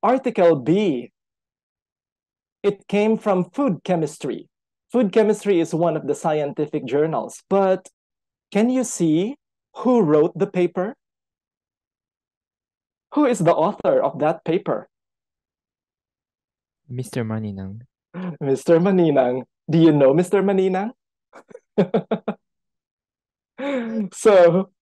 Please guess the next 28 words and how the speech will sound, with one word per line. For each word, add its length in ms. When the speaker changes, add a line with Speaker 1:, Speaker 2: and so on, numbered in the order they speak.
Speaker 1:
yes, 580
it 200
is 160
actually 480
me. 340
This 160
is 160
my 200
sotsuron 840
for 160
my 540
shushi 540
ronbun. 480
<laughs> 560
So 440
let's 240
just 360
write 300
here, 440
uh, 320
Maninang. 720
And 160
then 180
who 200
is 120
the 120
second 480
author? 480